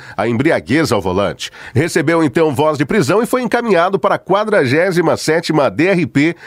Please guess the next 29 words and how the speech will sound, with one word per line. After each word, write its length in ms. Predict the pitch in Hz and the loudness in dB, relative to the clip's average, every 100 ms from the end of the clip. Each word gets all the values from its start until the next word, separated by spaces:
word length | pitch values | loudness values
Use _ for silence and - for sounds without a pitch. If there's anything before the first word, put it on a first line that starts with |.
| - | -6
para 140 | - 165 | -4 -4
as 100 | - | -2
providências 840 | 185 226 190 107 151 196 185 - | 0 2 0 0 0 2 -2 0
cabíveis. 640 | 120 101 139 85 67 - - - - | -2 2 0 -2 -6 -10 -12 -16 -4
Outra 380 | 165 294 - 214 | 0 0 0 -2
situação 580 | - 202 196 147 190 214 | 0 0 0 0 0 0
ocorreu 560 | 240 220 131 160 196 202 - | 2 0 2 2 2 -2 -6
por 140 | 202 160 | -2 0
volta 340 | 131 170 190 | 2 2 2
das 240 | 185 143 90 | 0 0 -2
duas 440 | 139 294 196 117 | 0 2 2 0
horas 260 | 175 185 131 | 0 0 0
e 60 | |
vinte 280 | 117 175 165 | 2 0 2
minutos. 520 | 123 147 185 170 - - - - - | 2 2 2 0 -2 -6 -16 -8 -4
Uma 300 | 156 165 147 | 0 0 0
equipe 300 | - 147 135 | 0 -2 0
policial 520 | 156 160 - 165 175 | 2 2 2 0 2
foi 180 | 175 151 | 0 0
acionada 500 | 160 170 147 180 214 | 2 2 2 0 0
para 160 | 185 | -2
atender 440 | 147 156 107 151 165 | 0 0 2 2 2
a 40 | |
uma 140 | 127 131 | 0 0
ocorrência 600 | 143 113 139 190 - 107 | 0 0 2 0 0 -2
de 80 | |
vias 280 | 98 147 196 | 0 0 0
de 80 | 147 | 0
fato 460 | - 180 202 - | 0 0 0 -6